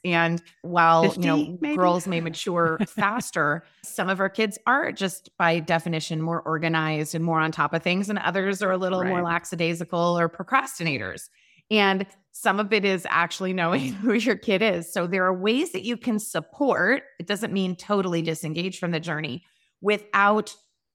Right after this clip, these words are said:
Speaker 1: uh, managing the process. So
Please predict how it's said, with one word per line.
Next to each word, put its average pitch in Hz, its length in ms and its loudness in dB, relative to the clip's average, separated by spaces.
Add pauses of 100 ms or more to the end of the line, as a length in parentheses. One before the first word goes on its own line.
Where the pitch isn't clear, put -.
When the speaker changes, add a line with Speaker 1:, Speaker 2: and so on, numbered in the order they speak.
(180)
Speaker 1:
uh, 185 260 0
managing 214 720 2 (140)
the 175 60 -2
process. - 680 -4
So 214 360 0